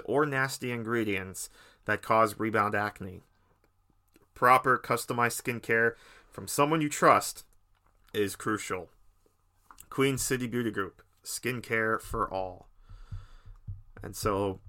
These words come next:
they have their March special coming up here from Queen City Beauty Group. It's a C B D oxygen dome therapy facial. This treatment uses ionized oxygen to restore balance to the skin.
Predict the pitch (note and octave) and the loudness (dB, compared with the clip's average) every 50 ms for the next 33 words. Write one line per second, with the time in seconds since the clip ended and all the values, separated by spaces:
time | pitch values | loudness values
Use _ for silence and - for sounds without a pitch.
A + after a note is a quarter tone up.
0 | - - - _ - - G#2+ G#2 G#2 G#2+ G#2+ G#2+ G#2 A2 A2 G#2+ G#2+ - - G#2 | -20 -20 -20 _ -14 -6 -2 0 2 2 2 2 2 4 4 4 4 2 -2 -8
1 | G#2 G#2+ A#2 A#2 - - - - - B2+ B2 A2+ - - C3+ A#2+ A#2+ A#2+ B2+ G2+ | -4 -2 -2 -2 -2 -4 -6 0 4 4 4 4 2 0 2 2 2 2 0 -2
2 | - - - C#3+ C3 A#2+ A#2+ B2 B2 - - C#3+ B2+ B2 B2 - - - A2+ A2+ | -4 -8 -6 -4 -2 0 2 2 2 0 0 0 0 0 0 -2 -2 -2 0 0
3 | A2+ G#2+ - - A#2+ A#2 A2 - - A#2 A2+ G#2+ A#2 A#2+ A#2+ A#2+ A2 B2 B2 B2 | -2 -4 -8 -10 -10 -10 -10 -10 -10 -10 -10 -8 -8 -8 -8 -6 -4 -2 -2 -2
4 | A#2 - - - - - - - - _ _ _ _ _ _ _ - - G#2+ - | -2 -6 -14 -20 -20 -20 -20 -20 -20 _ _ _ _ _ _ _ -8 -6 -6 -2
5 | - A2+ G#2+ G#2+ G#2+ G#2 G#2 G2+ - - _ _ _ _ - - - - - - | 2 4 6 8 8 6 6 4 0 -2 _ _ _ _ -6 -4 -2 -2 -2 0
6 | - G3 G#3+ A3 F3 F3 G3+ F#3+ E3 B2+ D3 D3+ D#3 D#3 D#3 - - - G#2+ C3+ | 0 0 0 0 0 0 0 0 2 4 4 4 6 6 4 2 2 2 4 4
7 | D#3+ D#3+ - - D#3+ C#3 C#3+ D3 C#3 B2 C3 C3 C3 C3 B2+ B2 - - - - | 4 4 2 -4 -4 -2 -4 -2 0 2 2 4 4 2 0 -2 -6 -10 -14 -10
8 | - - C#3+ E3 F3+ E3+ C3+ - - A#2 G#2 - - - - F#2 E2+ - - - | -2 2 4 4 6 4 4 2 0 -8 -8 -8 -8 -8 -8 -8 -8 -8 -10 -10
9 | - F2+ F2 F2 - - - _ - _ _ _ _ _ _ - A2+ G#2 - - | -8 -10 -10 -12 -16 -20 -20 _ -20 _ _ _ _ _ _ -8 -6 -6 -4 -2
10 | - A#2 A2+ G#2+ A#2 A#2 A2+ A#2 A2 A2 G#2 - - - - A2+ C3 C3+ C#3 C3+ | 0 0 0 0 -2 -4 -4 -4 -4 -6 -6 -8 -6 -2 0 2 2 4 4 4
11 | C3 C3 B2+ - - - A2+ B2 B2 - - A#2+ A2 B2 B2 A2 G#2+ G#2+ G#2 - | 4 2 2 0 -2 2 4 4 4 4 0 -8 -6 -6 -6 -6 -6 -8 -6 -8
12 | - - C3 C3 C3+ A#2+ B2+ B2 B2 A#2+ A#2+ A2+ - - - A2+ G2+ G2 - - | -6 -2 0 2 2 4 4 4 4 2 0 -4 -6 -6 -8 -8 -6 -8 -8 -6
13 | - A#2+ A2 G2 F2+ E2+ - | -4 -4 -4 -4 -6 -12 -18